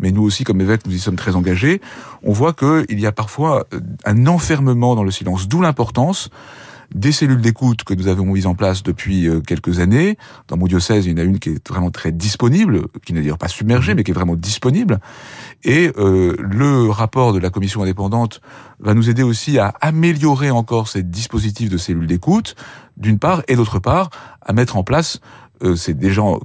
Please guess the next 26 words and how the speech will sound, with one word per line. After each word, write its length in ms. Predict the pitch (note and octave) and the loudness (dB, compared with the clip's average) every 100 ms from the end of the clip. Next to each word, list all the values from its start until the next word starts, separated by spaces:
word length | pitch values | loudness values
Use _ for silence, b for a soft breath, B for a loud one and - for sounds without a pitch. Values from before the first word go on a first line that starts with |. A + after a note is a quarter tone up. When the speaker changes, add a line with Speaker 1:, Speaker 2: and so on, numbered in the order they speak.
| - | -2
Speaker 1:
commencé 420 | G#2+ F2 F2 G2 | 0 2 0 -2
en 80 | F#2+ | 0
fait, 320 | - E3+ - B B B _ | -2 -4 -8 B B B _
puisque 220 | F2 - | -6 -2
pas 140 | F2+ G#2+ | 0 2
mal 200 | A2+ E2+ | 2 2
de, 160 | E2+ | 0
de 140 | D#2 E2+ | 0 2
recommandations 680 | G2+ A2 G#2 G2 - A#2 | 2 2 2 2 0 -2
sont 120 | G2+ | -2
déjà 260 | E2+ E2 F#2 | -2 -2 0
anticipées 480 | A2+ A2 A2+ G2+ A#2 | 0 -2 -2 -2 0
dans 100 | F#2+ | 0
nos 100 | E2 | 0
pratiques, 460 | - E2+ E3 G#3 - B B B - - | -2 -6 -6 -8 -10 B B B -12 -4
euh, 120 | F2+ - | -2 2
un 80 | A2+ | 2
numéro 320 | G#2 F#2+ F2+ | 4 4 2
d'écoute 360 | F2 C3+ D3 | 0 -2 -4
national. 440 | - G2+ - E2+ E2 | -2 -2 0 -2 0
Donc 100 | G2+ | 2
vous 40 | |
voyez, 200 | C3 F3 | 2 2
le 100 | C3+ | 2
vrai 280 | G2 A2 F3+ | 0 0 0
sujet, 420 | - D3+ C#3+ E3+ | 0 -2 -2 -2